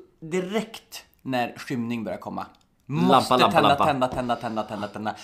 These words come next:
Speaker 2: Nej.
Speaker 1: Och när jag kommer in hit, då är det lite mörkt. Alltså, det är,
Speaker 2: Ja.
Speaker 1: du lever som en grott-, Batman-grotta.
Speaker 2: Ja, ja, men jag märker det också när du tänder också. Jag bara, "Gud vad fint det är på
Speaker 1: Ja.
Speaker 2: dem." <laughs> Alltså, jag förstår inte varför jag trilskas med, men det är elpriserna. Det är
Speaker 1: <laughs> Det är
Speaker 2: dyrt.
Speaker 1: elpriserna.
Speaker 2: Dyrt, dyrt, dyrt, dyrt.
Speaker 1: Hornstull, det är dyrt.
Speaker 2: Ja.
Speaker 1: Men går du runt i mörker
Speaker 2: Ja, det gör
Speaker 1: hemma?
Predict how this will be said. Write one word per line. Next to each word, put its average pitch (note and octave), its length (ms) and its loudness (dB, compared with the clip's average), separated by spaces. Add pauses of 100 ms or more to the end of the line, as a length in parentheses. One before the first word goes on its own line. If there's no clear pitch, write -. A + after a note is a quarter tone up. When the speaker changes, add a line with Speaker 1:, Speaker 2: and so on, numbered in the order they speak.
Speaker 2:
Nej. A2 100 -4
Speaker 1:
Och C#3 80 0
när D#3 80 2
jag F#3 120 2
kommer F3+ 140 -4
in E3+ 60 -2
hit, D3+ 440 -4
då B2+ 180 -6
är D#3+ 40 -2
det G#3+ 100 -2
lite B2+ 160 -6
mörkt. D#3+ 360 0
Alltså, D3 160 -6
det E3 60 -4
är, G3 40 -2
Speaker 2:
Ja. G3+ 100 -4
Speaker 1:
du E3 80 -6
lever F#3 220 -4
som E3 140 -8
en B2 200 -8
grott-, C#3 340 -6
Batman-grotta. C#3 960 -2
Speaker 2:
Ja, D3 200 2
ja, E3 100 4
men E3+ 160 4
jag E3+ 220 4
märker D3 320 0
det D3+ 60 4
också A#2+ 180 -2
när A2+ 80 2
du A#2 100 0
tänder C#3 400 0
också. - 180 0
Jag G#2 80 2
bara, E2+ 100 0
"Gud E3+ 160 -6
vad D3+ 100 0
fint B2+ 280 -4
det E4 60 -2
är - 60 -2
på D3+ 60 -2
Speaker 1:
Ja. D#3 60 0
Speaker 2:
dem." F3+ 80 2 (120)
<laughs> - 0 - (180)
Alltså, F#3 160 2
jag F#3 80 6
förstår G#3 240 6
inte F3 140 2
varför D3 260 4
jag C#3+ 180 4 (460)
trilskas E3+ 640 2
med, F#2+ 220 0
men A2 100 0
det A2 120 2
är G#2+ 40 2
elpriserna. - 520 -8
Det - 80 2
är - 40 2
Speaker 1:
<laughs> - 0 -
Det B2 60 8
är B2+ 40 12
Speaker 2:
dyrt. B2+ 240 8
Speaker 1:
elpriserna. A#2 340 -4
Speaker 2:
Dyrt, B2+ 100 2
dyrt, B2 100 2
dyrt, G2+ 180 2
dyrt. F#2+ 300 -4
Speaker 1:
Hornstull, B2 460 -4
det A2 60 -4
är G#2 40 -2
dyrt. G2+ 180 -6
Speaker 2:
Ja. A2 280 6
Speaker 1:
Men D3+ 360 -2
går C#3+ 180 -2
du F3+ 160 -2
runt F#3+ 360 -4 (160)
i B2 120 -4
mörker C3 340 -4
Speaker 2:
Ja, G#2+ 100 2
det B2 80 2
gör G#2 60 2
Speaker 1:
hemma? G2 120 -4